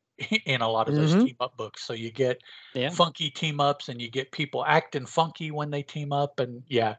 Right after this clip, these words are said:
Speaker 1: it's a, a lot of, uh, just whatever period, whether it's Golden Age or Silver Age, comic booky fun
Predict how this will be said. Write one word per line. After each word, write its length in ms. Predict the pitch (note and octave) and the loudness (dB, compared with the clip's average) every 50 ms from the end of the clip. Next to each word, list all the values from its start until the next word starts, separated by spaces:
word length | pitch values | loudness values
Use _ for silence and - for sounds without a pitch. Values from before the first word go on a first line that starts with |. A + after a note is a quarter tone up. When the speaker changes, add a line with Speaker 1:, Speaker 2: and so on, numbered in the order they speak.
| _ | _
Speaker 1:
it's 220 | - C3 B2 - - - - - - - - - - - | 0 0 0 -2 -6 -16 -16 -16 -16 -14 -14 -10 0 4
a, 160 | F3 F3+ F#3+ G3+ | 4 6 6 8
a 60 | F#3+ F3+ | 8 10
lot 300 | E3+ G3+ G3 G3 G3 F3 | 10 10 10 10 8 6
of, 240 | D#3+ C#3+ C3 B2 - - - - | 2 -4 -6 -8 -12 -16 -10 -6
uh, 240 | C#3 B2+ B2 B2 A#2+ A#2+ _ _ _ _ | -4 -2 -2 -2 -4 -8 _ _ _ _
just 360 | - - G3 F#3 - - - _ _ _ _ _ _ _ _ _ _ _ _ _ _ _ _ _ _ _ _ _ _ _ _ _ _ _ _ _ _ _ _ | -8 -6 -6 -6 -6 -8 -14 _ _ _ _ _ _ _ _ _ _ _ _ _ _ _ _ _ _ _ _ _ _ _ _ _ _ _ _ _ _ _ _
whatever 300 | - F3 F3 F3 F3 F#3 | 6 8 8 8 6 4
period, 500 | F3+ - - D#3+ B2 A2+ A2 G#2+ G#2+ A2 _ | 0 -4 -2 -2 -2 -2 -4 -8 -10 -12 _
whether 240 | - B2+ A#2+ A#2 B2 A#2+ | -8 -6 -6 -4 -6 -8
it's 140 | A#2+ - | -8 -10
Golden 360 | - - B2+ B2 B2+ C3 B2+ B2 | -8 -4 -4 -4 -2 -4 -6 -8
Age 220 | B2 B2 B2 - | -8 -8 -8 -10
or 60 | C3 A#2+ | -12 -12
Silver 420 | - - B2+ A2+ G#2+ A#2+ A2+ G#2+ | -8 -6 -6 -6 -4 -2 -2 -2
Age, 320 | G#2+ G#2+ G#2+ G#2+ - - - _ _ _ _ _ _ _ _ _ _ _ _ _ _ - | -2 -4 -6 -8 -10 -14 -16 _ _ _ _ _ _ _ _ _ _ _ _ _ _ 0
comic 440 | - - F3 F3 F3+ F3+ E3 - - | 2 4 4 4 4 2 -2 -4 -2
booky 420 | C3+ B2 D3 C#3+ - - C#3+ B2+ | 0 0 0 0 0 -4 -10 -10
fun 380 | B2 - - - D3+ B2+ G#2+ | -10 -8 -4 0 0 0 0